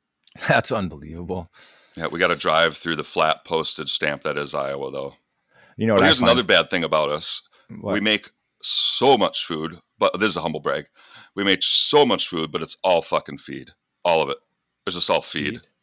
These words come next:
Speaker 1: Feed? Feed?
Speaker 2: Feed. Animal feed.
Speaker 1: What?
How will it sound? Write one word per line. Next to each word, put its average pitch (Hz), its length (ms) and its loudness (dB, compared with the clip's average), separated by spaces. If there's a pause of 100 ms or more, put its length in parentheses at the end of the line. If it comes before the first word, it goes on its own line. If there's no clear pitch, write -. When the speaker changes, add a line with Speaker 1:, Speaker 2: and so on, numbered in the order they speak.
(180)
Speaker 1:
Feed? 135 480 -10
Feed? - 0 - (460)
Speaker 2:
Feed. 90 400 -2 (260)
Animal 95 300 2
feed. 69 320 -10 (1500)
Speaker 1:
What? - 320 -8